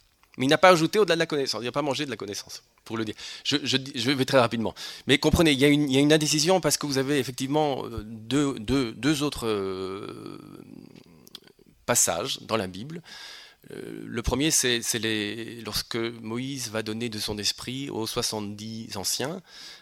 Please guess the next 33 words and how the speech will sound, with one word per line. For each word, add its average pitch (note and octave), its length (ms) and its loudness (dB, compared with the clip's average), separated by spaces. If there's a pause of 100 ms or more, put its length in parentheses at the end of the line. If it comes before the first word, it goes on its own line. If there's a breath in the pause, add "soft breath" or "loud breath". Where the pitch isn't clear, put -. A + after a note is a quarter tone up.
hein, A2+ 240 -4
Veit A#2 260 -4
Nabdu, A#2+ 500 -2
le, C3 80 0
Velo B2 320 0
Yas-, B2+ 360 2
Velo A#2 320 0
Yasfu. B2+ 360 0 (520 loud breath)
Ils G#2+ 200 -2
ont A2 220 0
prophétisé B2 720 -2
et C#3 40 2
ils C#3 120 0
n'ont D#3 140 2
pas E3 200 4
ajouté. C#3 560 -2 (880 loud breath)
Alors A2+ 120 -6
vous C3+ 100 2
avez D#3+ 100 4
les E3+ 100 4
deux E3 140 2
interprétations, D3+ 600 2
ça - 100 -6
veut A#2+ 80 -2
dire B2 100 2
qu'ils A#2+ 160 -2
ont C#3 60 4
prophétisé B2+ 460 -4
et A2+ 60 0
puis A#2 100 -8
ça A2+ 100 -4
s'est G#2+ 140 -6
arrêté, F3 420 -2